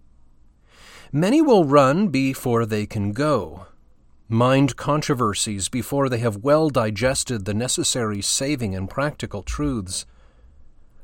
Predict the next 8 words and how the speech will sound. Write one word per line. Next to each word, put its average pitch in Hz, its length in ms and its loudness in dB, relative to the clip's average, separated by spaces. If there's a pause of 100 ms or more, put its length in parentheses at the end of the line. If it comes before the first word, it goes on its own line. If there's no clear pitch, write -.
(520)
The 147 140 4
weak 190 320 0
must 151 300 2
govern 147 300 4
all, 135 520 2 (180)
and 123 380 -2
model 147 400 2
churches, 101 720 -6